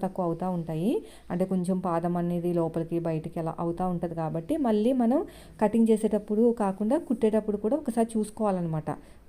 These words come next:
ఎంతో టైం పట్టదు, ఒక వన్ మినిట్ అంతే. దానివల్ల ఏంటంటే మనకి కం-, కంప్లైంట్స్ అనేవి ఎక్కువ రావు, ఆల్టరేషన్స్ చాలా తక్కువ వస్తాయి అన్నమాట. చాలామంది చేసే పొరపాటే అది. అయిపోయింది. తర్వాత వచ్చేసి బ్యాక్ పార్ట్ నుంచి హ్యాండ్ లూజు, ఆర్మ్ లూజు,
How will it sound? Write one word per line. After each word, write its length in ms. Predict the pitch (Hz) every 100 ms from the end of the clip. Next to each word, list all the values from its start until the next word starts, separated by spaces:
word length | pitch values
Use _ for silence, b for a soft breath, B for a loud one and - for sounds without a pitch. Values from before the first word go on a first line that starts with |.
| 185
ఎంతో 200 | 185 196 262
టైం 160 | 233 220
పట్టదు, 300 | 220 208 180
ఒక 140 | 175 175
వన్ 180 | 170 165
మినిట్ 260 | 180 196
అంతే. 280 | 170 160 170 170
దానివల్ల 440 | 175 170 170 185
ఏంటంటే 420 | 202 190 196 185 233
మనకి 280 | 208 190 233
కం-, 220 | 208 175 - -
కంప్లైంట్స్ 420 | 190 185 220 220 214
అనేవి 180 | 214
ఎక్కువ 200 | 170 175 190
రావు, 180 | 156
ఆల్టరేషన్స్ 520 | 160 160 165 190 202 196
చాలా 220 | 170 175 190
తక్కువ 220 | 180 170
వస్తాయి 220 | 170 160
అన్నమాట. 280 | 147 147 143 143 B B B
చాలామంది 440 | - 185 196 208 202
చేసే 180 | 196 202
పొరపాటే 460 | 185 175 175 180
అది. 220 | 208 156 - - - - - - - - - - - - - - - - - B B -
అయిపోయింది. 480 | 190 190 214 175 247 339
తర్వాత 300 | 214 190 202 202
వచ్చేసి 400 | 196 208 202 339 311 190
బ్యాక్ 200 | 175 175
పార్ట్ 200 | 202 196
నుంచి 240 | 190 190 285
హ్యాండ్ 360 | 220 180 175 185
లూజు, 280 | 196 233 508 554 - 190 - - - 185
ఆర్మ్ 280 | 175 185 196
లూజు, 240 | 208 233